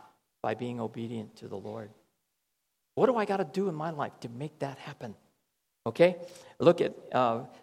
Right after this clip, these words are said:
uh, some verses. For example, in Proverbs chapter twenty-three, verse seven, it says, "For he who thinks, for as he thinks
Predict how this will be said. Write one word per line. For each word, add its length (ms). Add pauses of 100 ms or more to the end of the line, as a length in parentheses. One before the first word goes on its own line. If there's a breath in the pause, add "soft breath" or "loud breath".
uh, 120
some 320
verses. 420
For 140
example, 420
in 60
Proverbs 420
chapter 280
twenty-three, 600
verse 240
seven, 300
it 100
says, 240 (420 loud breath)
"For 120
he 340
who 160
thinks, 500 (380)
for 320
as 300
he 100
thinks 600